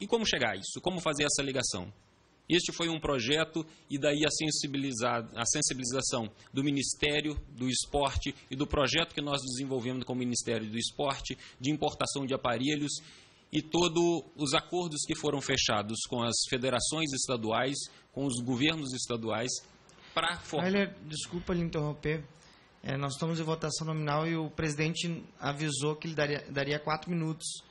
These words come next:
Speaker 2: É, não sei se podemos suspender só pra dar, nós corremos lá, votarmos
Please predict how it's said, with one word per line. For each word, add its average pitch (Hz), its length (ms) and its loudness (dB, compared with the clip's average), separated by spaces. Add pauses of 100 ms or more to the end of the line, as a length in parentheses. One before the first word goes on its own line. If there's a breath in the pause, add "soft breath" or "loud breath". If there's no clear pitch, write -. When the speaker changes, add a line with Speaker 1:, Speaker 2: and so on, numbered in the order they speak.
(680 loud breath)
Speaker 2:
É, 135 300 -2
não 135 260 -2
sei 151 160 -4
se 160 180 -2 (220)
podemos 151 340 -2
suspender - 540 -2
só 175 120 2
pra 185 140 2
dar, 175 160 2
nós 160 220 0
corremos 160 340 -2
lá, 147 180 2
votarmos 151 600 -2